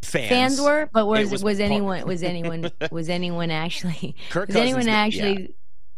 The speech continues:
Speaker 1: yeah.
Speaker 2: yeah.
Speaker 1: He's, he's never gonna get, look, he would never get those votes. You know, I have a soft spot for Kirk Cousins. I wish he was still in Washington. It'd be better than what we had at quarterback, but that's personal, and that's a whole other thing for another day.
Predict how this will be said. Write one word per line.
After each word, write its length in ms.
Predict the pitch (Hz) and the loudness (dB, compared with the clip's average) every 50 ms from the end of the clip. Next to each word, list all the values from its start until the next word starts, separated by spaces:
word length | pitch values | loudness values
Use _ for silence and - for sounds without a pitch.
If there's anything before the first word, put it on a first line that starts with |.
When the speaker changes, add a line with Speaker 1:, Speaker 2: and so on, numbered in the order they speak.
| - - - - - | -8 -6 -6 -6 -2
Speaker 1:
yeah. 100 | - 170 | 0 0
Speaker 2:
yeah. 60 | 165 151 | 2 2
Speaker 1:
He's, 220 | 165 185 170 - - - - - - | 0 -2 -2 -4 -8 -8 -8 -6 -4
he's 260 | 135 190 214 220 165 170 | -2 -2 -2 -2 -2 0
never 260 | 214 226 226 214 214 | 0 0 0 0 -2
gonna 160 | 202 190 170 | -2 -2 -2
get, 200 | 147 160 156 - | -2 -2 -4 -4
look, 180 | 113 90 - - | -6 -6 -6 -6
he 80 | 107 | -6
would 80 | 104 90 | -4 -4
never 220 | 104 110 98 101 | -4 -4 -4 -4
get 120 | 101 101 98 | -4 -4 -4
those 200 | 98 95 90 - | -4 -6 -4 -4
votes. 260 | 98 98 117 120 - | -4 -4 -4 -4 -6
You 80 | 135 | -4
know, 60 | 120 107 | -4 -4
I 20 | |
have 80 | 101 95 | -4 -4
a 60 | 95 | -4
soft 240 | - 117 107 107 - | -4 -4 -4 -4 -2
spot 240 | - 123 113 110 | -2 -4 -4 -4
for 80 | - 113 | -6 -6
Kirk 200 | - 139 127 - | -4 -4 -4 -2
Cousins. 280 | - 135 156 202 202 160 | -2 -4 -4 -4 -4 -4
I 80 | 127 | -4
wish 160 | 113 123 120 | -4 -4 -4
he 60 | - 131 | -4 -6
was 100 | 127 - | -6 -4
still 180 | - 139 127 | -4 -4 -4
in 80 | 123 123 | -2 -2
Washington. 460 | 120 127 147 151 - 160 165 196 208 | -2 -2 -2 -4 -4 -4 -4 -4 -4
It'd 100 | 180 139 | -6 -6
be 60 | 117 | -6
better 240 | 101 110 131 127 131 | -4 -4 -4 -4 -4
than 80 | 127 131 | -4 -6
what 100 | 120 95 | -6 -6
we 80 | 123 | -4
had 140 | 131 139 135 | -4 -4 -4
at 80 | 135 - | -4 -4
quarterback, 420 | 156 160 165 165 180 202 226 - - - - - | -4 -4 -2 -2 -2 -4 -4 -4 -8 -8 -8 -4
but 80 | 135 | -2
that's 180 | 156 165 160 - | -2 -2 -2 -2
personal, 420 | - 190 180 180 - 190 220 240 | -4 -4 -4 -4 -4 -6 -6 -4
and 60 | 190 | -4
that's 180 | 170 147 - 151 | -4 -4 -4 -4
a 20 | |
whole 160 | 143 151 151 156 | -4 -2 -2 -2
other 140 | 156 156 | -2 -4
thing 200 | 151 - 170 165 | -4 -4 -4 -4
for 140 | 151 165 165 | -4 -4 -4
another 260 | 160 165 160 160 165 | -2 -2 -4 -4 -2
day. 220 | 165 202 226 208 | -2 -2 -4 -4